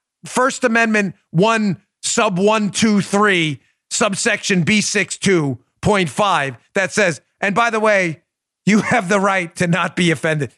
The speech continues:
That doesn't exist. All right, let me get to my second sponsor today, and I want to move on. Enough talk. How do we really fix elections? I got that interesting little F B I note. I called it in my book. And can we call this the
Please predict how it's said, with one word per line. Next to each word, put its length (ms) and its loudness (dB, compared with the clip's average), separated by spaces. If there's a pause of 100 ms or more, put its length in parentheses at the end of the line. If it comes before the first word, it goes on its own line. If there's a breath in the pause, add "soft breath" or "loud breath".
That 220 -2
doesn't 340 2
exist. 680 -2 (1600)
All 80 -10
right, 100 -8
let 80 -4
me 80 -2
get 140 -6
to 80 -14
my 80 -10
second 320 -14
sponsor 440 -20
today, 200 -18
and 100 -10
I 40 -6
want 180 -4
to 20 -6
move 140 -8
on. 80 -8
Enough 280 -2
talk. 280 -2
How 100 -4
do 60 -6
we 140 -2
really 320 0
fix 280 -4
elections? 380 -4
I 80 -2
got 180 -4
that 320 -4 (220)
interesting 480 -2
little 200 2
F 160 -2
B 160 0
I 160 0
note. 380 -2 (400)
I 120 -4
called 360 2
it 100 0
in 60 0
my 180 0
book. 360 -2 (1040)
And 200 -2
can 100 -4
we 100 4
call 220 0
this 180 -2
the 160 -12